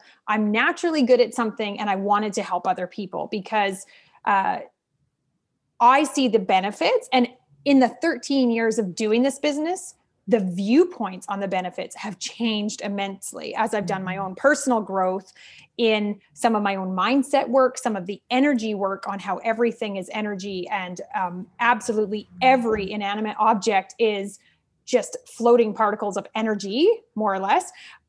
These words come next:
Speaker 1: It really made me think of clutter even more deeper and in terms of, like, a universal aspect,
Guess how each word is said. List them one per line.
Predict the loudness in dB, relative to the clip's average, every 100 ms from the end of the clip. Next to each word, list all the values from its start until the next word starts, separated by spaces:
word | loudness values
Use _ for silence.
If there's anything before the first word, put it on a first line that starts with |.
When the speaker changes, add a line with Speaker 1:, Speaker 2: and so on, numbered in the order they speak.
| _ _ _ 0
Speaker 1:
It | 2
really | 4 6 8 6
made | 6
me | 4 2
think | 2 0
of | 0
clutter | 0 0 0 0
even | 2 4 4 4
more | 4 4 4 2 0 _ _ -12 -2
deeper | 2 4 4 0 -2 -4 -8 _ _ -2
and | 0
in | 0
terms | -2 0 2 2
of, | 0
like, | -2 -4
a | -6
universal | 0 0 2 0 -2 0 2 2 -2 0
aspect, | 0 0 -2 -2 -2 -10